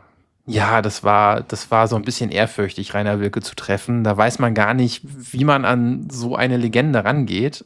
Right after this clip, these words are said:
Ähm, aber in dem Moment, wo man dann Hallo sagt und ihm die Hand schüttelt, dann nimmt er einem diese ganze Nervosität, weil er einfach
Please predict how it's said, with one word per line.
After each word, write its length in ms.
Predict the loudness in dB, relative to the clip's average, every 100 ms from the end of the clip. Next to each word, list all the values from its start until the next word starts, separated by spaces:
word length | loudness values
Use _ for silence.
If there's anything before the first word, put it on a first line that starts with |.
| -10
Ähm, 380 | -6 -4 -4 -8 -14 -20 -20 -20 -20 _ _ _ _
aber 260 | 2 4 4
in 160 | 4
dem 140 | 4 6
Moment, 320 | 6 4 2
wo 60 | 0
man 280 | 2 2
dann 320 | 2 2 0 -4 0
Hallo 260 | 2 4 2
sagt 300 | 2 2 0
und 140 | -4
ihm 80 | -2
die 100 | -2
Hand 200 | -2 -4
schüttelt, 480 | -4 2 2 2 0
dann 320 | 0 0 -4
nimmt 400 | -8 -2 2 2
er 160 | 2 2
einem 240 | 0 0
diese 200 | -2 -2
ganze 260 | -2 -2 0
Nervosität, 640 | 0 0 -2 -4 -2 -2
weil 100 | 0
er 100 | 0
einfach 420 | 0 2 0 0